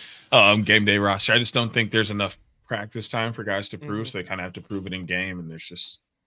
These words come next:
Speaker 1: open up just a few more spots. But yeah, I, I agree. I think
Speaker 2: Twenty-one,
Speaker 1: Roman
Speaker 2: can you do something for me? <laughs>
Speaker 1: I think Roman played very well last weekend. I think he's been solid all year.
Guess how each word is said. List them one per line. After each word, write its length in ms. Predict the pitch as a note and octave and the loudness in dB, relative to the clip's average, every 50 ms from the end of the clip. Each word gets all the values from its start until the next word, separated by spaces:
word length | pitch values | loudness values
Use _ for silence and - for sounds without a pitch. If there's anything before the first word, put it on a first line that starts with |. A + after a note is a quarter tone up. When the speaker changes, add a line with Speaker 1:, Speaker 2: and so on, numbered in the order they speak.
| _ _ _ _ _ _ _ _ - | _ _ _ _ _ _ _ _ -6
Speaker 1:
open 180 | - A#2+ B2 B2+ | -6 -4 -4 -4
up 120 | G#2+ E2+ | -6 -8
just 280 | - - - - - - | -8 -8 -10 -10 -12 -16
a 40 | - | -20
few 200 | - - C2+ A#1 | -20 -18 -18 -18
more 180 | G#1+ G#1+ G1+ | -18 -18 -14
spots. 440 | - - - - - - - - - | -12 -12 -12 -12 -12 -14 -14 -14 -14
But 300 | - - A2+ G#2 - - | -8 -4 -2 -2 0 4
yeah, 220 | G2+ C3 C#3+ A#2+ F2+ | 6 6 6 6 6
I, 180 | F#2+ G#2 F#2+ - | 4 2 2 2
I 120 | - G2+ G#2+ | 0 0 0
agree. 320 | G#2+ G#2+ G#2 A2 G#2 F2+ | 0 -2 -4 -6 -6 -6
I 60 | F#2 | -8
think 200 | F#2 - A2 G#2 | -8 -10 -12 -10
Speaker 2:
Twenty-one, 420 | - - D#3+ F3 E3+ E3 D#3 C#3 C#3 | -8 -4 -2 -2 0 0 0 2 2
Speaker 1:
Roman 380 | D#3+ F3 E3+ E3 D3 C3 B2 | 4 4 4 4 4 2 -2
Speaker 2:
can 240 | - - D#3 D#3 D#3 | -2 0 0 2 2
you 140 | D3 C#3 C3+ | 2 0 0
do 340 | B2+ C3 D#3+ F3+ F3 F3 E3+ | 4 6 8 8 10 8 8
something 480 | C#3+ - E3 E3 D#3 C#3+ C#3 C3+ C3 | 6 4 4 6 6 6 4 2 0
for 240 | B2+ C#3 C#3 C3+ B2+ | -2 -2 -2 -2 -2
me? 220 | B2 B2+ A2 A#2+ - - - - - - - - - - _ _ _ | -2 -4 -6 -8 -10 -12 -14 -14 -14 -16 -16 -18 -20 -20 _ _ _
<laughs> 640 | _ _ _ _ _ _ _ _ _ _ _ _ - | _ _ _ _ _ _ _ _ _ _ _ _ 2
Speaker 1:
I 100 | C#3 C#3 | 4 6
think 180 | E3 E3 C3+ | 6 6 4
Roman 320 | A2 A2 A2+ A#2 A#2 A2 A2+ - | 4 4 2 2 0 -4 -6 -4
played 180 | - A2+ A2+ - - - - - - - | -2 -2 -2 -2 -4 -10 -16 -14 -14 -12
very 120 | - - - _ _ - - | -12 -12 -12 _ _ -14 -10
well 180 | G2 G2 F2+ | -8 -6 -6
last 200 | F2+ F#2+ - - | -8 -8 -10 -10
weekend. 380 | - G2+ - - F#2+ F#2+ F#2+ F#2+ | -12 -12 -12 -10 -12 -10 -10 -10
I 60 | F2 | -12
think 180 | F2 - G2 F2 | -12 -12 -12 -12
he's 320 | - G2+ G2 F2+ F2 - | -12 -12 -10 -10 -10 -12
been 260 | - - F#2+ G2 F#2+ | -12 -12 -14 -10 -8
solid 420 | F2+ - - F#2+ F#2 F#2 F#2 F#2+ F2 | -6 -6 -4 -2 -4 -4 -4 -6 -6
all 180 | D#2+ F2+ F#2+ | -6 -6 -8
year. 420 | F#2+ F#2+ F#2+ F#2+ F#2+ G2 F#2+ F#2 | -8 -8 -8 -8 -8 -8 -8 -10